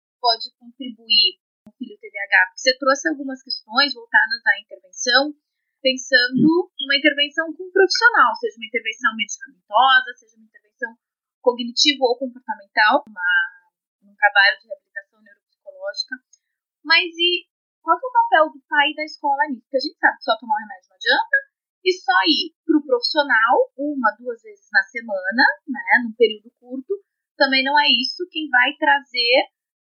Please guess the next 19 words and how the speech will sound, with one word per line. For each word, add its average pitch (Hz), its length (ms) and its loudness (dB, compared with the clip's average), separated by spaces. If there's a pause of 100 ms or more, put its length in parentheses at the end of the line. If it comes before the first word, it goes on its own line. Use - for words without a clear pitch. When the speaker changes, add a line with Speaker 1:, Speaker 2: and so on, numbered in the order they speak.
Speaker 1:
uma 311 240 2
modificação 311 560 -2
de - 80 -18
comportamento, 302 480 0
pelo 277 160 2
menos 269 320 -2
não 240 320 -2 (160)
num 349 240 -6
curto 302 320 2
período 311 340 2
de - 140 0
tempo, 233 400 0
né? 185 100 -12
Até - 220 -6
lógico 220 420 0
que 294 160 -6 (320)
vai 185 220 6
trazer - 260 -20
benefícios, 247 560 -18